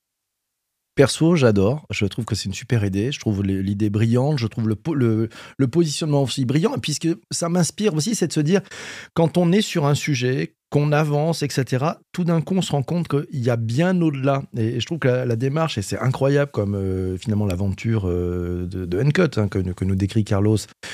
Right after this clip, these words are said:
euh, finalement est en train d'évoluer, changer. Ils vont de plus en plus loin. Et c-, et ça révèle en fait des trucs auxquels on n'aurait jamais pensé il y a un an, <laughs> quoi. Se, se dire finalement, grâce au N F T, ça de, le N F T devient un nouveau média, un nouveau vecteur avec lequel on va pouvoir converser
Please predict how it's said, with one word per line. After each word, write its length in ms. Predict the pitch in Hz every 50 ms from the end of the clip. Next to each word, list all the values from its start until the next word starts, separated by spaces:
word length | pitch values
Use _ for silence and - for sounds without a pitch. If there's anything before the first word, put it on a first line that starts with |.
| - - - 107
euh, 100 | 101 92
finalement 260 | - 104 101 95 98
est 120 | 101 - 90
en 40 |
train 140 | 85 - -
d'évoluer, 600 | 90 95 98 92 104 107 110 113 120 131 143 151 147
changer. 640 | - - 113 104 113 110 127 143 147 156 160 156 - - - _ -
Ils 100 | 113 104
vont 120 | 113 120
de 80 | 117 113
plus 240 | 95 - 131 117 123
en 60 | 117
plus 200 | 110 - - 113
loin. 320 | 110 113 120 139 160 190 - _ - - - _ -
Et 60 | 107
c-, 120 | - - -
et 80 | 147 123
ça 160 | - - 123
révèle 400 | 101 120 127 117 127 170 202 196
en 60 | 120
fait 180 | 92 - 160 135
des 100 | 107 101
trucs 220 | - - 175 -
auxquels 240 | 87 76 - 117 92
on 40 | 80
n'aurait 200 | 76 71 76 76
jamais 240 | - 87 87 90 90
pensé 320 | - - 85 - - -
il 80 | 107 85
y 20 |
a 60 | 76
un 160 | 85 110 135 147
an, 80 | - 240 - -
<laughs> 40 |
quoi. 400 | - 147 - - 226 - 208 226
Se, 180 | - - 175 151
se 140 | - - 156
dire 180 | 135 143 190
finalement, 380 | - - 143 131 127 147 170 170 - - - - -
grâce 300 | 117 113 165 175 - -
au 80 | 165 143
N 180 | 131 127 131
F 80 | 120 -
T, 180 | - 175 180 - - - -
ça 200 | - - 147 127
de, 100 | 127 139
le 140 | 131 131 143
N 180 | 143 139 135
F 60 | -
T 100 | - 170
devient 220 | 139 127 110 135 143
un 100 | 123 120
nouveau 240 | 127 131 135 151 147
média, 540 | 127 120 123 135 123 117 127 139 139 147
un 60 | 135 123
nouveau 260 | 123 120 131 139 127
vecteur 480 | 113 127 139 120 - - 139 139 139
avec 180 | 131 113 110 -
lequel 280 | 113 110 - 147 135 117
on 60 | 107
va 100 | 110 104
pouvoir 280 | - 123 117 117 -
converser 560 | - - 117 117 117 107 - - 135 135 147